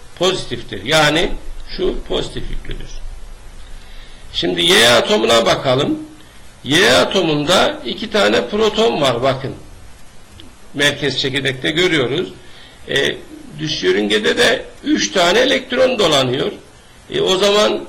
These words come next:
ne olacaktır arkadaşlar? E, bu atom eksi yüklü olacaktır. Değil mi? Yani proton sayısına göre nöt-, elektron sayısı fazla. Diğerinde de tam tersiydi.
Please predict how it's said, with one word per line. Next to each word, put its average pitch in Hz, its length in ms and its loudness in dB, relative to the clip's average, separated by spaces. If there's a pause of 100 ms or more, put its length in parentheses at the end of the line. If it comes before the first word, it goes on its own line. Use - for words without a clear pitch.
(160)
ne 196 120 4
olacaktır 160 580 4
arkadaşlar? 151 680 0 (920)
E, 139 420 2 (220)
bu 185 420 2
atom 214 540 0 (320)
eksi 156 380 -4
yüklü 135 300 -4
olacaktır. 98 600 -8 (1120)
Değil 277 220 2
mi? 104 220 0
Yani 143 420 4 (480)
proton 156 540 -2 (720)
sayısına 160 600 2
göre 147 280 2
nöt-, 196 280 0 (180)
elektron 220 500 2
sayısı 226 420 2
fazla. 127 440 0
Diğerinde 160 460 0
de 214 140 -2
tam 208 260 0
tersiydi. 113 520 -8